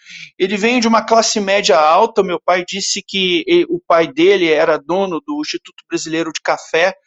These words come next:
a um certo momento, ou seja, ele vem de uma classe média alta, é, ele,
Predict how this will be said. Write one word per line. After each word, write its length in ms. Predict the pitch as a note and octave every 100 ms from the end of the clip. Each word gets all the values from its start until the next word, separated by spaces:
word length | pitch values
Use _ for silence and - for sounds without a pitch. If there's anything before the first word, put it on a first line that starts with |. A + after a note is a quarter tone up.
| _
a 140 | - D#3
um 80 |
certo 380 | D#3+ D#3+ C#3+ -
momento, 540 | F3 D#3+ D3 F3+ G#3 E3
ou 100 | D3
seja, 260 | C#3 C3
ele 100 | C#3
vem 140 | C#3 C#3+
de 80 |
uma 140 | C#3+ C#3+
classe 280 | C#3+ C3+ C#3
média 320 | C3+ C#3+ D#3
alta, 400 | D3 D#3 E3+ F#3 _ _ _ - -
é, 600 | E3 E3 E3+ D#3+ D#3+ D3+ - _ _
ele, 580 | F3 G#3 G#3 F#3+ D3+